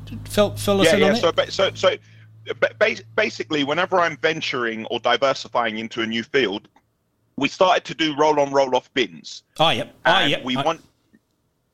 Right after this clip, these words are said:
Speaker 2: yeah, and we wa-, and we went into plant hire. So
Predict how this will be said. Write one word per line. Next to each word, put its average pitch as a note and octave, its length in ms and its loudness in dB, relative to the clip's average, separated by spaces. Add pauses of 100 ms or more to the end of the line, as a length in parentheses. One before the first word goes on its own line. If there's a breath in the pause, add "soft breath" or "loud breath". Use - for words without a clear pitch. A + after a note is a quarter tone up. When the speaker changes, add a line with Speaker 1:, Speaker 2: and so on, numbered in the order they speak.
Speaker 2:
yeah, A#2+ 320 2
and C3 180 0
we C3+ 140 -2
wa-, C#3 180 -4
and C3+ 140 0
we C#3 100 -2
went E3 220 -2
into - 240 -10
plant D#3 400 0
hire. F2 320 -4 (340 soft breath)
So A#2 400 0